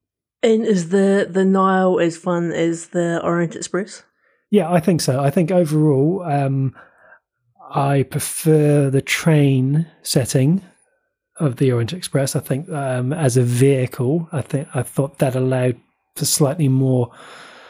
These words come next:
Speaker 2: uh, I don't know, space, or, or there was something about the, the way in which that was framed up. Um,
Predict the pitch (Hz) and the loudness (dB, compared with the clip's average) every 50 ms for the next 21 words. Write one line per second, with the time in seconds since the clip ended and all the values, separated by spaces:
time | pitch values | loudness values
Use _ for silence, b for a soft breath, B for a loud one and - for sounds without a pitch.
0 | B B B B B B _ - 156 131 123 117 113 110 107 95 - - - 156 | B B B B B B _ -6 -4 -4 -2 -2 -2 -4 -4 -6 -8 -8 -6 -4
1 | 135 123 123 127 120 113 - - - - - 139 131 147 - - - 156 143 131 | -4 -2 -2 -2 -4 -4 -4 -6 -6 -2 0 0 2 2 2 0 2 2 2 2
2 | 131 127 139 143 143 147 156 170 156 151 147 143 - - 165 131 - 139 139 127 | 2 2 2 2 2 2 0 0 0 0 2 2 2 2 0 2 2 0 0 2
3 | 143 135 139 160 160 143 131 131 131 131 139 - 139 131 139 143 135 131 131 139 | 0 -2 -4 -4 -6 -6 -4 -4 -4 -6 -4 -4 -4 0 2 2 2 2 2 0
4 | 143 - - 156 151 160 131 - - 156 135 127 127 143 135 156 - _ - - | 0 -2 -4 -4 -4 -2 -2 -2 0 0 0 0 0 0 -2 -4 -8 _ -20 -20
5 | _ _ - 214 156 135 131 135 135 131 127 - | _ _ -8 -4 -2 -2 0 0 0 0 -2 -4